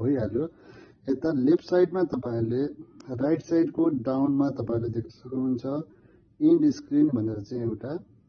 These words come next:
पेन्सिलको बटन देख्नुहुन्छ साइडमा, त्यो पेन्सिलको बटनमा चाहिँ तपाईँहरूले क्लिक गर्नुहोला। त्यहाँ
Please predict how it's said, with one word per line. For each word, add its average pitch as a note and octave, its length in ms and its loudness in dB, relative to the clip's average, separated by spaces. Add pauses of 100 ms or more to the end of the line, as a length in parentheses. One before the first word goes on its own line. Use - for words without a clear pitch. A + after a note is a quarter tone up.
(1400)
पेन्सिलको C#3 500 2 (140)
बटन A#2 340 -2
देख्नुहुन्छ A2 400 -6 (720)
साइडमा, A#2+ 600 -4 (240)
त्यो C#3 100 -2 (160)
पेन्सिलको A#2+ 500 -6 (140)
बटनमा A2+ 380 -4 (100)
चाहिँ B2+ 220 -2
तपाईँहरूले A2+ 480 -8 (1080)
क्लिक B2+ 260 2 (100)
गर्नुहोला। G2+ 500 -6 (2250)
त्यहाँ E3+ 240 8